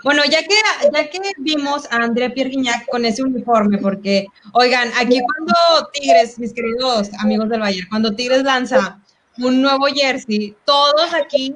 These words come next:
no, no, no me dejarán mentir, todos nos esperamos a que Guignac se ponga ese jersey para saber si lo vamos a comprar o no. No sé si no, se nos va a ver igual,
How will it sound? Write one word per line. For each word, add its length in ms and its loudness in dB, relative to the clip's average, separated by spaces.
no, 160 -4
no, 160 -2
no 180 -6
me 80 0
dejarán 220 -4
mentir, 340 -4
todos 200 -2
nos 100 -2
esperamos 500 0
a 120 -2
que 100 -10
Guignac 520 0
se 200 0
ponga 540 0
ese 220 0
jersey 680 -4
para 400 2
saber 320 2
si 100 -4
lo 80 0
vamos 300 -2
a 80 -4
comprar 340 -2
o 100 -2
no. 140 -4
No 120 -2
sé 200 -2
si 120 0
no, 100 -8
se 160 -2
nos 80 -8
va 140 -2
a 20 0
ver 140 -2
igual, 500 -2